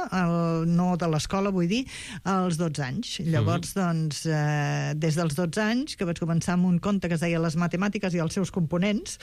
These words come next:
Speaker 2: És bèstia començar als dotze, eh?
Speaker 1: Sí, però, no sé,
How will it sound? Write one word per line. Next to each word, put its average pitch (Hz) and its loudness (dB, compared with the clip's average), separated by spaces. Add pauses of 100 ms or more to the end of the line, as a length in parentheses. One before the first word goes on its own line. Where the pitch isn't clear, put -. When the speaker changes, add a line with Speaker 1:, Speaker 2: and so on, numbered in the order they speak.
(120)
Speaker 2:
És 107 2
bèstia 123 2
començar 117 0
als 95 -4
dotze, 92 -2
eh? 87 -2 (720)
Speaker 1:
Sí, 226 -2
però, 170 0
no 185 0
sé, 233 -2